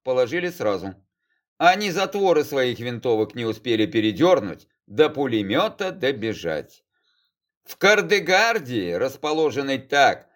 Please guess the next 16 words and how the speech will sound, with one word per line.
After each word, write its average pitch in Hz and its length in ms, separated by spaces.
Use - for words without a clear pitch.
что - 240
из 135 220
её 139 240
окон 123 580
простреливались 117 880
все 117 140
внутренние 110 640
дворы, 107 720
кроме 131 320
верхних, 120 440
Шульгин 214 560
оставил 226 560
отделение 208 580
своих, 156 500
московских 156 760
спецназовцев, 120 880